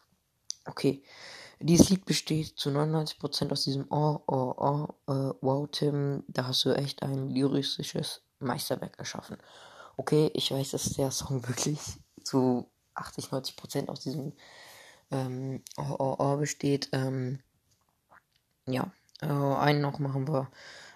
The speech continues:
Ich wurde gefangen gehalten, habe anschließend das Lied, Lied angemacht, bin jetzt frei, danke, Tim.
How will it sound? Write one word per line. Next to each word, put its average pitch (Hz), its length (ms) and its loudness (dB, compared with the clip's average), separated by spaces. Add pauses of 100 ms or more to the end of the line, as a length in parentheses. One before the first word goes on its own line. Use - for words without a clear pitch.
Ich - 160 -2
wurde 151 160 8
gefangen 147 360 0
gehalten, 135 600 4
habe 131 220 2
anschließend 135 500 2
das 131 160 4
Lied, - 240 0 (300)
Lied 135 380 -2
angemacht, 139 580 6
bin 131 120 0
jetzt 131 200 -2
frei, 131 180 0
danke, - 260 -4
Tim. - 220 -4